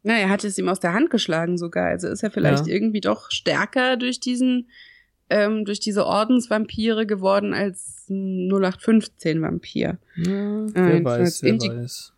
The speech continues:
Speaker 1: Krema-, Krema-, Cremation Chamber.
Speaker 2: Ja,
Speaker 1: Ja.
Speaker 2: Kremationskammer,
Speaker 1: Ja.
Speaker 2: Krematierung.
Speaker 1: Genau.
Speaker 2: Hm.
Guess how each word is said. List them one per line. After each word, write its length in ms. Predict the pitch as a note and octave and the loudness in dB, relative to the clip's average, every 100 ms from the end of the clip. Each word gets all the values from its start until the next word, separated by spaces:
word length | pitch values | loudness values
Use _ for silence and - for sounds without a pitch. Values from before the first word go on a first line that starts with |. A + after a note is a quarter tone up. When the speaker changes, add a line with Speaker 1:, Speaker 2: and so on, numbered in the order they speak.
| _ | _
Speaker 1:
Krema-, 640 | - - A3+ G#3 F#3+ E3+ E3 _ _ _ _ - - | -12 0 4 6 6 2 -2 _ _ _ _ -20 -16
Krema-, 640 | - F#3+ F#3 E3+ D#3+ E3 _ | -6 -2 0 0 0 -4 _
Cremation 600 | - E3+ E3 E3 F#3+ F#3 | -2 0 4 4 2 2
Chamber. 600 | E3+ - F3+ G3+ E3 D#3+ E3 | 0 2 4 6 4 0 -2
Speaker 2:
Ja, 160 | B2+ - | -6 -4
Speaker 1:
Ja. 80 | F#3 | -2
Speaker 2:
Kremationskammer, 760 | C#3+ C3 - C3+ B2+ - - | 2 0 0 -2 -2 -2 0
Speaker 1:
Ja. 220 | C3+ B2 C3 | 0 -2 -8
Speaker 2:
Krematierung. 1000 | - B2+ B2+ C3 G3+ F#3+ E3 D3 D3+ C#3+ | -6 -4 -4 0 2 4 2 -2 -4 -6
Speaker 1:
Genau. 120 | - | -8
Speaker 2:
Hm. 60 | B2 | -10